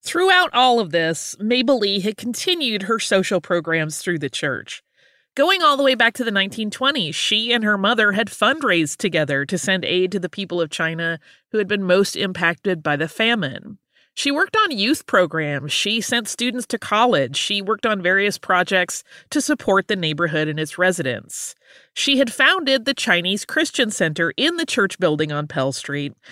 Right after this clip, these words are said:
and through that, she was able to provide a health clinic and a kindergarten to Chinatown's residents, as well as English language instruction.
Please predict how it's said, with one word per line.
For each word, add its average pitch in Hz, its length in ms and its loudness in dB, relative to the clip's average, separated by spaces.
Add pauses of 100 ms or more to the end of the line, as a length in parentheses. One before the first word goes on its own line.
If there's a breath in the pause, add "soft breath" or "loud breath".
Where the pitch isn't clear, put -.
(140 loud breath)
and 202 160 -4
through 254 220 0
that, 277 380 4
she 254 160 -2
was 240 160 0
able 190 200 2
to 196 120 -2
provide 175 340 2
a 160 80 2
health 214 400 0
clinic 190 400 -2
and 160 160 0
a 180 60 -2
kindergarten 175 800 0
to 165 100 -8
Chinatown's 160 720 -4
residents, 143 600 -2 (280 loud breath)
as 233 200 0
well 262 240 0
as 269 180 2
English 180 380 0
language 151 340 -2
instruction. 180 920 -4